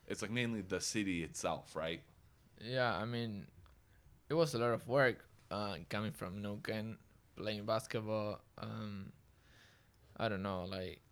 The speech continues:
Speaker 2: I, I put a lot of work. Um, I went to, to a school that teaches me English, so as to be able to come here, and if I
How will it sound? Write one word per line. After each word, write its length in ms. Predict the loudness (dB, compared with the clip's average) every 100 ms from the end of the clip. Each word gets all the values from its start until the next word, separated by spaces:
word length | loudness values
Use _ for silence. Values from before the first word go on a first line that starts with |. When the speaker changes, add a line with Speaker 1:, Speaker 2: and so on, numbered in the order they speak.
| -6
Speaker 2:
I, 360 | -2 2 4 4
I 20 |
put 220 | 6 6 6
a 60 |
lot 220 | 8 4
of 160 | 4 0
work. 460 | 4 6 4 2 -8
Um, 500 | -4 -2 0 -2 -6 -10 -20 -6
I 100 | 2
went 220 | 2 2 0
to, 340 | -2 -4 -6 -12 -20 -20 -2
to 100 | -2
a 60 |
school 220 | 0 0 4
that 300 | 4 0 -2
teaches 400 | 0 0 -6 -8
me 380 | -4 -2 -2 -4
English, 560 | -4 -4 -2 -2 -2 -2
so 460 | -4 -4 -2 -4 -8 -20 -20 -10
as 140 | -8 -4
to 100 | -2
be 100 | 2
able 380 | 2 2 0 -2
to 180 | -6 -6
come 220 | -4 -2
here, 340 | -2 -2 -2 -4
and 280 | -6 -8 -12 -16 -20 -20 -20 -20 -20 -2 0 0 -6 -12 -2
if 240 | -2 4
I 480 | 8 10 8 6 4